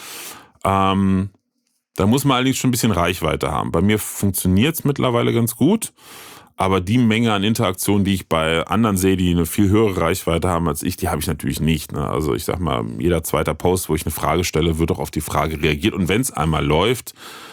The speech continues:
dann ist es auch gut. Was ganz praktisch ist, wenn du ein aktives Netzwerk hast, also andere Kontakte bei LinkedIn, mit denen du vielleicht auch kooperierst. Mittlerweile sind das bei mir einige.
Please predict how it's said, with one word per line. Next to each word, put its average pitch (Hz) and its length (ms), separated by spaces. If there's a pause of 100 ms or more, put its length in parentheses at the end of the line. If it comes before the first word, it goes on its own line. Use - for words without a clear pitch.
(360)
dann 101 180
ist 101 120
es 92 80
auch 78 160
gut. 98 360 (1300)
Was 87 140
ganz 107 200
praktisch 127 460
ist, 131 380
wenn 107 420
du 131 140
ein 123 80
aktives 107 480
Netzwerk 110 500
hast, - 420
also 92 460 (340)
andere 110 640 (140)
Kontakte 110 560
bei 92 160
LinkedIn, 101 560
mit 85 140
denen 87 120
du 80 60
vielleicht 76 260
auch - 120
kooperierst. 80 580
Mittlerweile 82 360
sind 87 100
das 85 100
bei - 100
mir 82 160
einige. 131 400